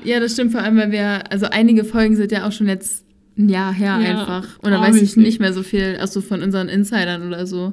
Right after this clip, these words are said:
Speaker 2: Ja, genau.
Speaker 1: Die vergisst man halt relativ
Speaker 2: Ja.
Speaker 1: schnell wieder.
Speaker 2: Ja, und der Storyverlauf ist halt auch einfach nicht da. Also es ist halt nicht so,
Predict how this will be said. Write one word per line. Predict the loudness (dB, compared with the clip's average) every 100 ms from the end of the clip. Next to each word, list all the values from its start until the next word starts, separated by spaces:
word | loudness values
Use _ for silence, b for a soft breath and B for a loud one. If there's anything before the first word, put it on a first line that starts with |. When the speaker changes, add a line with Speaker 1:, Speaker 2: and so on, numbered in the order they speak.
| 0
Speaker 2:
Ja, | 2 4 4 4 2 2
genau. | 2 2 2 2
Speaker 1:
Die | 2
vergisst | 2 2
man | 0 0
halt | -2
relativ | -8 -10 -4 -4
Speaker 2:
Ja. |
Speaker 1:
schnell | -4 -6 -8
wieder. | -8 -8 -6
Speaker 2:
Ja, | -4 0
und | 0
der | 0
Storyverlauf | -2 0 0 0 -2 -4
ist | -4
halt | -4 -4
auch |
einfach | -6 -4 -2
nicht | -2 -4
da. | -6
Also | -4
es | -4
ist |
halt | -2 2
nicht | 2 0
so, | -4 -6